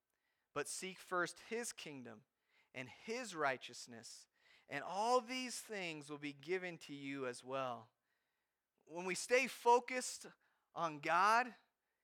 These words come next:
he says all the other things, they're gonna take care of themselves.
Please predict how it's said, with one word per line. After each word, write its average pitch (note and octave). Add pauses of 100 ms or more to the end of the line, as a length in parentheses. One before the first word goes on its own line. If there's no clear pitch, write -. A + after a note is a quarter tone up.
(140)
he G#3
says G#3
all G#3+
the D4+
other B3+
things, G#3
they're G#3
gonna A#3
take G3
care F#3+
of E3+
themselves. C#3+